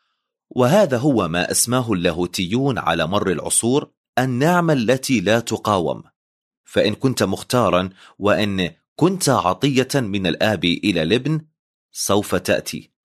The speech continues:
فسوف تعطى حياة وفهماً وتوبة وإيماناً. والعدد السابع والثلاثون يقول: "ومن يقبل إلي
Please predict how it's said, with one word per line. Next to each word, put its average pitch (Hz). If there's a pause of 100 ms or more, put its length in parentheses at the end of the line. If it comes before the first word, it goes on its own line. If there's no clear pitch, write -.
(200)
فسوف 165
تعطى 165
حياة 110
وفهماً 123
وتوبة 101
وإيماناً. 82 (640)
والعدد 127
السابع 127
والثلاثون 98
يقول: 80 (360)
"ومن 117
يقبل 110
إلي 113